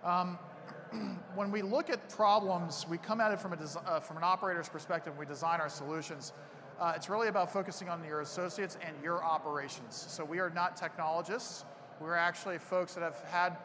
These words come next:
pra-, practical experience and apply technology to that role. Uh, the first thing that we think about is empowering the operator. So we believe that people play a central role in successful operations. Again, it's really about empowering your folks. The second rule is around enhancing every scan.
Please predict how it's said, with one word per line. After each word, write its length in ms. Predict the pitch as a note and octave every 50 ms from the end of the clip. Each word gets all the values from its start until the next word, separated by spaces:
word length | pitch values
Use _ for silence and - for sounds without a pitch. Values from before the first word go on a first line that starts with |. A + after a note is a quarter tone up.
| - -
pra-, 200 | - E3+ E3+ F3 - -
practical 420 | - F3+ F3+ F3 F3 - F#3 E3+
experience 680 | F3 - - - E3+ E3+ F3 F#3+ G#3+ A#3 A3+ - - - - - - - - -
and 80 | C#3+ D3+ D3
apply 340 | - F#3 F3 E3+ E3+ E3+ E3 E3+
technology 580 | - F#3 F3 - E3+ E3 D#3+ D#3+ E3 - D#3+ D3 - -
to 140 | - F#3+ F3 E3
that 220 | E3+ D3+ D3 C#3+ D3+
role. 260 | D3+ C#3 C3+ B2+ A2+ - - - - - - - - - -
Uh, 160 | F3 E3 D#3
the 120 | D3+ E3 D#3
first 280 | - A#3+ B3+ C4 -
thing 80 | - A#3
that 80 | A3
we 60 | G3+ F#3
think 160 | G3+ G3 G3
about 140 | G3+ F#3+ F#3
is 80 | D#3+ F3
empowering 560 | E3 - - F#3 F3+ F3+ F#3 G3 F#3+ F3+ E3
the 100 | D#3+ D#3
operator. 640 | D3 D3 D#3 D#3 F3 F3+ F3+ F#3+ G3+ G#3+ A3 A3 - - - - - - -
So 160 | - - D#3+
we 80 | E3+
believe 400 | F3 E3+ F3+ G3 G#3 G#3 F#3 -
that 140 | - F3+ - -
people 220 | G3 G3 G#3 F#3+
play 220 | F#3 - G3 F3
a 60 | D#3+ D3
central 400 | - - F#3+ F3+ - G#3 F#3 E3+
role 220 | E3+ F3 F3 F3
in 40 | D#3+
successful 480 | - D3+ - - E3+ D#3+ D#3+ - E3+
operations. 540 | D#3+ D#3 D3+ D#3 D3+ D#3+ E3+ - - - E3+
Again, 180 | D#3+ D3 D#3+ D3+ C#3
it's 120 | C3+ -
really 200 | E3 E3+ F3 F3
about 180 | D#3 D#3+ D#3 D3
empowering 500 | C3 - - D#3+ D3+ D3+ D#3 D#3 D#3 C#3+
your 120 | C#3 C3+
folks. 460 | - - D3+ D#3+ F#3+ G3 - - - - - - - - - - -
The 60 | E3+
second 360 | - - A#3 A3+ A3 A3 G#3
rule 260 | G#3 G3+ G3 G3 F#3+
is 100 | F3+ -
around 220 | F3 F3 E3+ E3 E3
enhancing 500 | E3 C#3+ D#3+ F#3 G3 F#3+ - G#3+ F#3+ F#3
every 200 | F3 D#3+ E3 D#3
scan. 460 | - - - F3+ F#3 F3 D#3+ C3+